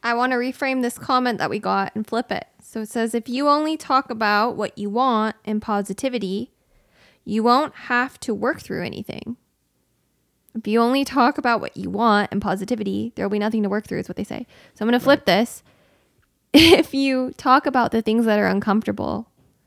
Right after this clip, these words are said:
Speaker 1: and you actually work through the things that are paining and challenging and hurtful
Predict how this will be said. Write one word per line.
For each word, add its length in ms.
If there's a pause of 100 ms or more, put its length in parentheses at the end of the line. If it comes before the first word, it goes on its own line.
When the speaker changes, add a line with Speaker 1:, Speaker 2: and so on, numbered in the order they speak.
(1120)
Speaker 1:
and 600
you 200
actually 500
work 320
through 640 (800)
the 120
things 340
that 180
are 140
paining 760
and 200
challenging 720
and 140
hurtful 720